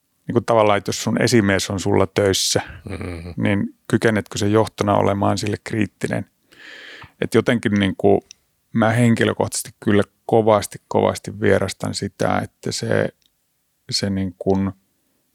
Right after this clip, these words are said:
Speaker 1: hallituksesta tulisi vaikka nyt sit niin kuin digitalisaation asiantuntemus, jo-, jota toteutetaan mieluummin niin, että ikään kuin johto etsii, hallitus parraa ja sit hallitus voi olla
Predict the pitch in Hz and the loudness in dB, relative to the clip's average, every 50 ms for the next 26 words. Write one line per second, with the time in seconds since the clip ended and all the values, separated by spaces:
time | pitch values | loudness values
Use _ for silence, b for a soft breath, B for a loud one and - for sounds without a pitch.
0 | _ - - 117 120 123 117 113 104 - 92 - - - - - - 110 104 101 | _ -2 2 2 4 4 4 2 0 -4 -6 -8 -10 -14 -12 -6 -2 0 0 0
1 | 101 - - 95 98 - _ 107 104 101 98 - - - - 107 104 - 113 104 | 0 0 -2 -2 -2 -2 _ -4 -4 -4 -6 -8 -14 -10 -8 -6 -4 -4 -2 0
2 | 113 107 - 107 - - 98 98 98 95 - 101 98 98 95 - - 101 98 101 | 0 0 0 0 0 0 -2 -2 -2 -4 -2 -2 -2 -2 -2 -2 -4 -4 -4 -4
3 | - 110 110 - 104 104 98 95 90 - 95 95 95 92 - 98 95 95 95 - | -4 -6 -6 -4 -2 -2 -2 -2 -4 -4 -4 -4 -4 -4 -4 -4 -4 -4 -6 -6
4 | - - - - _ _ _ _ _ _ _ _ _ _ _ - 98 - - - | -8 -10 -12 -12 _ _ _ _ _ _ _ _ _ _ _ -6 -6 -4 -4 -4
5 | - - - 101 - - - 101 - - 98 95 92 - 95 - - 98 95 95 | -2 -2 -2 -2 0 -2 -2 -2 0 0 0 0 0 -2 -6 -4 -2 0 2 2
6 | 98 98 95 - _ _ - - 110 117 113 110 101 101 101 101 101 98 101 107 | 0 -2 -4 -10 _ _ -12 -4 0 2 2 2 2 0 0 -2 -2 -2 0 0
7 | 107 104 98 95 - - 104 104 - 104 101 - 101 98 107 110 110 107 - - | 2 2 2 0 -2 -4 -6 -4 -4 -6 -6 -4 -2 0 2 2 2 0 -4 -4
8 | - - 104 107 - - - - 101 95 101 110 107 101 98 92 - - - - | -2 -2 -2 -2 -2 -4 -4 -2 -2 -2 0 2 2 2 2 0 -2 -6 -12 -6
9 | _ - 101 101 101 95 95 92 95 92 92 - b b b b b b b b | _ 0 2 2 2 2 0 0 0 0 0 -2 b b b b b b b b
10 | b b b _ - 101 98 87 - 110 107 101 98 92 - 101 - - - 95 | b b b _ -6 -4 -4 -2 0 2 2 2 2 2 0 -4 -4 -2 2 2
11 | 95 95 92 | 4 2 2